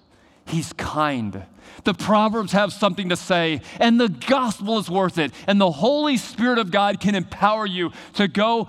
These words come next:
from your tears to a place of laughter. You will need the body of Christ. Oh, would you start talking openly with others?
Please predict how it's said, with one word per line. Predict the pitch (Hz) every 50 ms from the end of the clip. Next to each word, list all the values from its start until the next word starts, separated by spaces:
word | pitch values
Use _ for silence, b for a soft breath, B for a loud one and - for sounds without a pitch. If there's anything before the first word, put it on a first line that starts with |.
| -
from | - - 208 214 190 180
your | 185 190 190 180
tears | 185 - - - 190 208 208 185 156 131 123 117 - - B B B B B B -
to | - 196 180
a | 165
place | - - - 175 175 160 139 - - - 160
of | 156 131 110
laughter. | 127 127 123 117 113 107 - - - 110 95 87 85 B B B B B -
You | 110 123 156 170
will | 156 156 165 165 160
need | 160 156 156 156 135
the | 131 131
body | 107 127 120 120 120 123
of | 120 113
Christ. | - - - 113 107 101 98 92 - - - -
Oh, | 127 135 147 151
would | 156 139 135 127 117
you | 120 135 131
start | 113 - - - 127 117 110 107 - -
talking | - - - 123 123 123 - - 117 107 117 -
openly | 104 107 107 - - 104 98 101 101
with | 98 98 95 98
others? | - 82 85 82 80 87 - - -